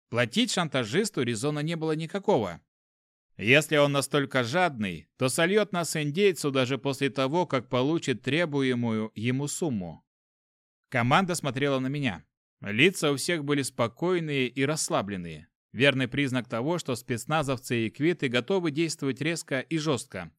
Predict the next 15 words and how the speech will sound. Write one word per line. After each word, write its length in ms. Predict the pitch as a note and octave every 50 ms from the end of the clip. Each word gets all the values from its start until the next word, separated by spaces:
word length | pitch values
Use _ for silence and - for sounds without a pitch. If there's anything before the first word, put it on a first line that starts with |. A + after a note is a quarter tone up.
| _ _ _ _ _ _ _ _
Только 380 | - C3+ C#3 C3 - C3+ C3+ D3+
Ивона 240 | D#3 G3 G3+ E3 B2+
немного 400 | B2+ B2+ C3 C3+ C3 A2 A#2+ A#2
растерянно 560 | A#2 A2 - - - F3+ F3+ F3+ E3 D3+ C3+
поглядывала 680 | - C3+ A#2 A#2+ C#3 D#3+ E3 D#3 D#3 D3 C#3+ C#3+ C#3+ C#3
на 100 | C#3 A#2+
торговца 500 | C#3 C3+ C3+ A#2 C3+ C3 B2+ - C3 A#2+
информацией. 800 | A#2+ - - C#3+ D3+ D3 A#2 G#2 - - - D#2+ D#2 D#2 - _ _ _ _ _ _ _ _ _ _ _ _ _ _ _ _ _ _ _ _ _ _ _ _ -
"У 120 | A#2 A#2
меня 280 | B2 D3+ E3 G3 G3 F#3+
нет 220 | G3 G#3+ G#3+ -
с 60 | -
собой 260 | - E3 D3 C#3+ C#3 -
такой 260 | C3+ A#2+ - C#3+ C3+
суммы", 480 | - - F3+ E3 C#3 A2 F#2+ F2 E2